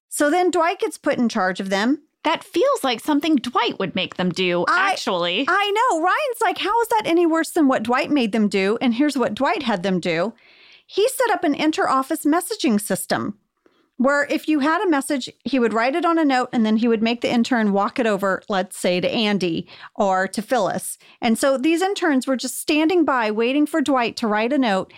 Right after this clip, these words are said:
Speaker 1: that then they would have to walk over to whatever department.
Speaker 2: Hmm.
Speaker 1: So there was a lot of intern hazing. It's deleted. It's on the D V Ds.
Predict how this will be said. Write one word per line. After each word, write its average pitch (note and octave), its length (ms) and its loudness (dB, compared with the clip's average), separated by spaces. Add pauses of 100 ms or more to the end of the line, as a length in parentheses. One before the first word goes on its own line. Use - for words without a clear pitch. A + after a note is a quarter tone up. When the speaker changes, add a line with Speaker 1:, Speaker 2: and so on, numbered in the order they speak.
(140)
Speaker 1:
that A#3+ 220 -2
then C4+ 380 4
they C4 160 2
would C4+ 140 0
have B3 220 -2
to B3+ 80 -2
walk A3 280 0
over G3+ 360 0
to F3+ 140 -8
whatever F#3 300 0
department. E3+ 560 -4 (540)
Speaker 2:
Hmm. A#3 240 2 (460)
Speaker 1:
So - 120 -2
there C#4 140 2
was D4 140 0
a C#4+ 80 0
lot C#4+ 240 0
of D4 80 -4
intern B3+ 340 0
hazing. F#3+ 480 0
It's - 180 -4
deleted. A3 560 0
It's - 280 -4
on C#4 200 2
the B3+ 80 2
D G#3+ 180 -2
V F#3+ 120 0
Ds. E3 440 -2